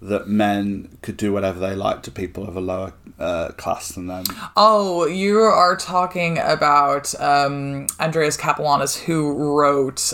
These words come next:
Speaker 2: uh, De Amore or, um, The Art of Courtly Love.
Speaker 1: Right.
Speaker 2: Yeah, and he says that, um, the lower classes in the first place can't, they can't love.
Speaker 1: Right.
Speaker 2: Like, they're incapable of love. They, um, copulate like field animals.
Speaker 1: Right.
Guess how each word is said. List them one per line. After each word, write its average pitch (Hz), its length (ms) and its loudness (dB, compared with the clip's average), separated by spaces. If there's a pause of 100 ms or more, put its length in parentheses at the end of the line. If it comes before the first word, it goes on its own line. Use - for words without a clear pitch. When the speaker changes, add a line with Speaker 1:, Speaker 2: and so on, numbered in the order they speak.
Speaker 2:
uh, 135 400 4
De 135 220 0
Amore 135 680 2
or, 127 480 2
um, 123 640 -2
The 123 100 0
Art 127 120 2
of 123 80 -8
Courtly - 280 -6
Love. 87 380 -6
Speaker 1:
Right. 101 260 2 (260)
Speaker 2:
Yeah, 127 280 0
and 147 120 -4
he 147 520 0
says 131 440 2
that, 131 260 2
um, 139 260 0
the 151 120 0
lower 151 220 6
classes 139 380 0
in 139 60 -6
the 131 80 -6
first 139 200 0
place 135 180 0
can't, 135 380 -4
they 147 120 2
can't 135 300 -4
love. - 440 -4 (220)
Speaker 1:
Right. 95 200 -2
Speaker 2:
Like, 147 120 2
they're 151 100 4
incapable 135 640 2
of 127 240 2
love. 131 380 2
They, 123 360 4
um, 127 480 0
copulate 135 540 0
like - 240 -4
field 135 380 0
animals. 120 760 -4
Speaker 1:
Right. - 120 -16